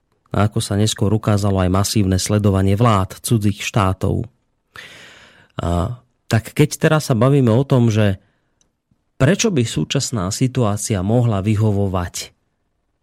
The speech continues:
politikom svetovým, prečo s týmto stavom, ktorý tu dnes máme, nič nerobia a prečo im náš strach, ktorý vyvolali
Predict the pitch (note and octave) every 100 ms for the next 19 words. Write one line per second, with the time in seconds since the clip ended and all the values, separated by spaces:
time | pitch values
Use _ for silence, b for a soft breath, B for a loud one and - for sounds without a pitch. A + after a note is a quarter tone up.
0 | _ - C3 F3+ - A2 - F#2 G2 -
1 | G#2 G#2+ B2+ F#2 F2 A2 D#3+ D#3 _ _
2 | - B2+ D#3 F3+ - C3+ C3 B2+ B2 -
3 | B2 B2+ A#2 - A2+ A2 A#2 A2 A2 G#2
4 | A2 A#2 C3 G#2 G2 G#2 A#2 G#2 F#2+ F#2+
5 | C#3 G#2 F2+ G2+ C#3+ - - - A#2 D#3+
6 | - G3 C#3+ B2+ A2 G#2 - - - -
7 | - A2 G#2+ - - - - A#2+ G#2+ G#2
8 | G#2 A#2 B2 F#2 F#2 A2+ C#3+